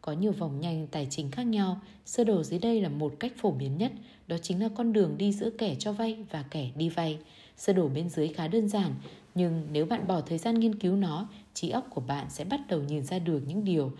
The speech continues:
mà phần lớn mọi người đều không nhìn thấy bằng mắt thường. Hãy xem xét nó,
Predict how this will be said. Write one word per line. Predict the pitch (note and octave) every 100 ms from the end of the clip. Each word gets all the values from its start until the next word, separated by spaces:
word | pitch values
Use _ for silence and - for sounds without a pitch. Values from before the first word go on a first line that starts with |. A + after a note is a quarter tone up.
| - -
mà | E3
phần | D#3 F3+ D3+
lớn | C#3 C3+
mọi | G#3+ G#3+
người | D3 D3+ C3+
đều | C#3
không | C#3 G#3+ G#3 G3+ - -
nhìn | F3+ E3+ C3
thấy | C#3+ C#3
bằng | G3 F#3 C3+
mắt | G3
thường. | - F3+ C#3 C3 - - -
Hãy | -
xem | B2 G#3 F3
xét | - A3 A3+ -
nó, | D3 C#3 F#3